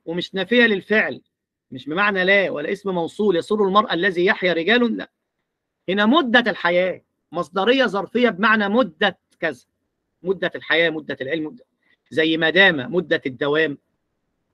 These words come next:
ماشي؟ طيب، يبقى ما يحيا مصدرية ظرفية بمعنى، تؤول بمعنى يسي-، يس-، يسر المرء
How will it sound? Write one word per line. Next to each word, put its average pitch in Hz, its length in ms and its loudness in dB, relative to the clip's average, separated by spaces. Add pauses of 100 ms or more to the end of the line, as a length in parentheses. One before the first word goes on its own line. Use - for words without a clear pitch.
(1600)
ماشي؟ 233 360 0 (1160)
طيب، - 200 -18 (180)
يبقى 131 220 -6
ما 247 260 6
يحيا 311 600 2
مصدرية 247 760 0
ظرفية 160 540 -4
بمعنى، 240 580 -2
تؤول 247 440 2
بمعنى 240 420 0
يسي-، 247 600 -2
يس-، 185 360 -2
يسر 226 420 -2
المرء 247 360 2